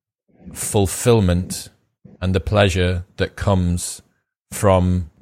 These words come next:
connecting with other people for no reason other than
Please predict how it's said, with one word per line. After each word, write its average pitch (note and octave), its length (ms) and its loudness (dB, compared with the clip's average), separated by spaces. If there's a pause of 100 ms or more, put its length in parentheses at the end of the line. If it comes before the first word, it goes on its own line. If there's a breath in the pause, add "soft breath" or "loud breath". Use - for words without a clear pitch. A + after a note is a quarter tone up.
connecting G#2 480 0
with F#2+ 120 2
other F#2+ 160 0
people F2+ 560 -2 (1000)
for A2+ 140 -2
no A#2+ 240 4
reason A#2 540 0
other G2+ 220 0
than F#2+ 500 0